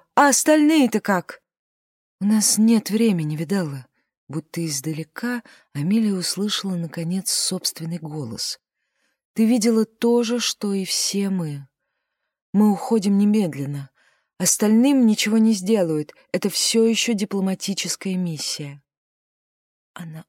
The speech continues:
очень на это надеялась. Один за другим они покинули комнату, в которой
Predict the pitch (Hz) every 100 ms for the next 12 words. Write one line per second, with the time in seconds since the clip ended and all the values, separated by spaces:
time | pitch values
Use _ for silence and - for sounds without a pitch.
0 | _ - 170 156 - 127 120 117 113 -
1 | 127 120 117 113 113 117 - - _ _
2 | _ _ _ _ _ _ _ _ _ _
3 | - 170 170 247 233 220 196 208 185 254
4 | 277 247 226 202 190 - 220 208 190 -
5 | 190 180 156 135 - 107 101 - - 131
6 | 170 160 147 135